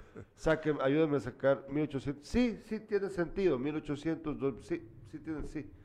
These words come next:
Speaker 2: Creo que sí, sí es así, dieciséis millones. Dieciséis millones de quetzales recibiría entonces, se, se re-, se repartirían, si fuera el dos por ciento, ¿eh? Porque yo estoy recordando, p-,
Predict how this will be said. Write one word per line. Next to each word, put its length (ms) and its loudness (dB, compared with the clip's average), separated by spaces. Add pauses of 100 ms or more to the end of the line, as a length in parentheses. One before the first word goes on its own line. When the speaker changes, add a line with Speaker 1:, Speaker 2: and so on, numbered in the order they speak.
(300)
Speaker 2:
Creo 200 2
que 100 0
sí, 180 -4 (100)
sí 180 2
es 160 4
así, 240 -2
dieciséis 540 0
millones. 580 4 (1200)
Dieciséis 640 6
millones 380 6
de 100 2
quetzales 540 4
recibiría 580 2
entonces, 680 -2 (1080)
se, 240 2
se 160 2
re-, 280 8
se 180 4
repartirían, 720 6 (240)
si 160 -6
fuera 200 8
el 40 8
dos 160 6
por 180 0
ciento, 400 2
¿eh? 120 -2 (640)
Porque 180 0
yo 60 10
estoy 180 6 (160)
recordando, 840 8 (140)
p-, 140 -4